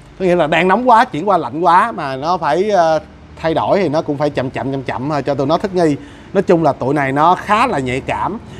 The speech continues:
dễ bị suy chết. Và khi suy chết là nó có thể là nó sẽ chết cả bầy luôn. Đó là những cái điều mà,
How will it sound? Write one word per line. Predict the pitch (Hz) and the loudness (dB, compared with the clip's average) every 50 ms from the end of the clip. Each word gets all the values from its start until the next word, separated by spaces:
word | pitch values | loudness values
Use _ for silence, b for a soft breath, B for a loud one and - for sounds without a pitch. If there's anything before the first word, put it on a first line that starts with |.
| B B B B | B B B B
dễ | 117 139 127 127 175 208 | -4 -2 2 2 4 4
bị | 202 165 | 4 2
suy | - - 160 | 2 2 -4
chết. | - - 185 202 247 277 - - - B B B B B B | 0 2 4 4 4 2 -2 -10 -18 B B B B B B
Và | 135 135 | -6 -6
khi | 139 - 180 175 170 | -2 0 0 0 0
suy | 139 147 | 0 -4
chết | 127 - 208 233 262 | -2 2 2 2 4
là | - 185 160 | 4 2 2
nó | 147 165 180 | 2 2 2
có | 214 214 | 2 2
thể | - 165 147 139 165 202 | 2 2 2 2 2 4
là | 202 175 147 | 4 2 2
nó | 143 170 180 | 2 0 -2
sẽ | - 165 147 151 170 180 185 185 - | -2 0 2 4 4 4 2 0 2
chết | - 220 254 254 - | 2 2 2 2 0
cả | 170 185 | -2 -2
bầy | 156 131 127 135 | 0 0 0 0
luôn. | 139 151 170 170 135 - B B B B B B | 2 2 2 2 0 -4 B B B B B B
Đó | - 127 143 185 | -2 0 2 2
là | 190 165 | 2 2
những | 139 131 143 165 | 0 0 -2 -2
cái | 196 | -2
điều | 190 156 139 131 | 0 0 0 -2
mà, | 123 131 123 123 123 117 113 | -2 -2 -4 -2 -4 -4 -6